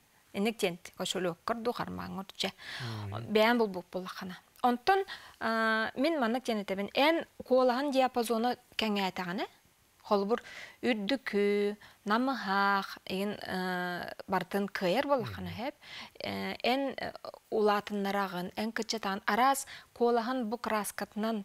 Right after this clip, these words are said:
Speaker 1: тембральный краски диэн баалар дии. Онон эн, м, туханнаххына,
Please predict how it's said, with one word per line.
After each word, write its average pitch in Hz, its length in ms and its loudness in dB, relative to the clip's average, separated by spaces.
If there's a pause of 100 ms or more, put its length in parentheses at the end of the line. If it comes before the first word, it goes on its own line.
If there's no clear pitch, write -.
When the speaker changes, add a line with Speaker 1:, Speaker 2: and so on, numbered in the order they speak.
Speaker 1:
тембральный 214 840 0
краски 202 420 -6
диэн 196 180 -6
баалар 190 220 -4
дии. 254 160 -2 (440)
Онон 262 400 4
эн, 247 280 2 (140)
м, - 560 -8 (640)
туханнаххына, 220 640 0